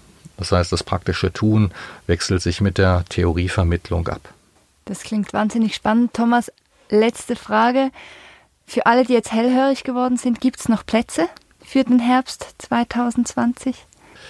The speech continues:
Speaker 1: Ja, ähm, wir haben noch Plätze. Ähm, wir haben unsere, ähm, budgetierte Teilnehmerzahl, ähm, schon erreicht. Das ist richtig, aber es, äh, wird immer noch Platz geschaffen, wenn es Interessenten gibt.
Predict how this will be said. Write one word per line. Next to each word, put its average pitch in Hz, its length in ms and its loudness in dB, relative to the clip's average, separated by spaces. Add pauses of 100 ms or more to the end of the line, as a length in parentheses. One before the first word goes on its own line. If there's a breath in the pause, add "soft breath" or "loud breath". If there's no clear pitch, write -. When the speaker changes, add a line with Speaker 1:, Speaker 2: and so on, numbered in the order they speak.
(520 loud breath)
Speaker 1:
Ja, 127 380 2 (160)
ähm, 139 320 2
wir 120 160 0
haben 147 160 0
noch 127 100 -2
Plätze. 165 600 0
Ähm, 127 400 0
wir 120 160 2
haben 120 260 2
unsere, 110 720 0 (100)
ähm, 101 600 0
budgetierte 120 720 -2
Teilnehmerzahl, 113 1000 0
ähm, 101 460 0
schon 110 220 -2
erreicht. 101 760 0
Das 90 160 0
ist - 220 -2
richtig, 143 460 0 (180)
aber 98 300 2
es, - 360 -4
äh, 95 320 4 (140)
wird 98 280 0
immer 107 220 2
noch 98 160 0
Platz - 300 -2
geschaffen, 85 440 0
wenn 85 160 0
es 82 140 -4
Interessenten 82 560 -4
gibt. - 300 -10